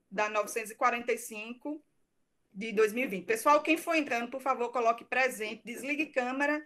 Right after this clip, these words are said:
e desligue, é, o microfone, tá bom? Com relação à indenização prevista para o trabalhador avulso, que é da M P novecentos e quarenta e cinco,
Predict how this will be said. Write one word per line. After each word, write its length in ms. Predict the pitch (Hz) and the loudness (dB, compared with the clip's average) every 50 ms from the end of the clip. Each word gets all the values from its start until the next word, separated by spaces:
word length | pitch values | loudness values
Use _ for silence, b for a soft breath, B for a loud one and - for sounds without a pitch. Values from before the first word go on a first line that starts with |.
| b b b b b _ | b b b b b _
e 120 | 240 220 | -12 -8
desligue, 1300 | 208 247 254 240 220 233 247 233 233 240 254 247 220 214 254 262 262 262 262 254 254 254 247 240 - - _ _ _ _ _ _ - | -8 -6 -6 -6 -6 -4 -4 -4 -4 -4 -6 -6 -6 -6 -6 -4 -4 -4 -2 -2 -2 0 0 -2 -2 -6 _ _ _ _ _ _ -2
é, 600 | - 214 214 208 208 202 208 208 208 202 202 196 196 | 2 4 4 6 4 2 0 0 0 2 2 2 2
o 100 | 196 208 | 0 0
microfone, 560 | 220 220 214 247 247 247 - 175 185 156 175 - | -2 -2 -4 -4 -6 -4 -6 -8 -8 -8 -12 -14
tá 180 | - - 208 208 | -10 -4 -2 2
bom? 260 | 196 220 262 311 302 - - - _ B B B B B B B B B B B B B B B B _ _ _ _ - - - | 4 6 6 6 4 0 -8 -14 _ B B B B B B B B B B B B B B B B _ _ _ _ -18 -18 0
Com 140 | _ - 403 | _ 8 8
relação 580 | 494 539 466 403 330 294 294 - 302 269 262 262 | 10 10 8 8 6 6 4 2 0 0 2 2
à 120 | 247 247 | 0 0
indenização 800 | 247 247 262 262 254 240 226 240 220 226 - - - 196 185 185 185 | 4 6 6 6 6 2 0 0 0 0 -2 -6 -6 -6 -6 -6 -6
prevista 580 | - 233 226 220 208 254 294 - - - 294 | 0 2 2 2 2 -2 -6 -6 -4 -4 -6
para 560 | 277 - - 277 294 320 359 381 359 339 294 | -6 0 2 2 2 4 2 0 0 0 0
o 60 | 294 285 | -2 0
trabalhador 720 | 294 269 247 240 233 214 220 214 202 196 196 196 185 185 | -2 -2 0 0 0 0 0 -2 -4 -2 -4 -4 -4 -4
avulso, 580 | 185 185 185 208 269 302 302 294 - - 202 | -6 -8 -10 -8 -6 -6 -6 -6 -10 -14 -16
que 140 | 196 - 233 | -10 -4 -2
é 100 | 214 202 | -2 -2
da 180 | 202 208 214 208 | 0 0 -2 -2
M 160 | 208 208 202 | -2 -6 -6
P 160 | - 220 208 | -4 -4 -2
novecentos 380 | 208 202 202 196 - 208 196 190 | -2 -4 -6 -6 -10 -10 -10 -10
e 60 | 196 | -8
quarenta 360 | - 202 185 190 185 180 180 | -6 -6 -6 -6 -6 -10 -12
e 40 | 180 | -12
cinco, 520 | - - 269 269 285 269 254 - - 170 | -8 -6 -2 -2 -2 -2 -4 -8 -10 -10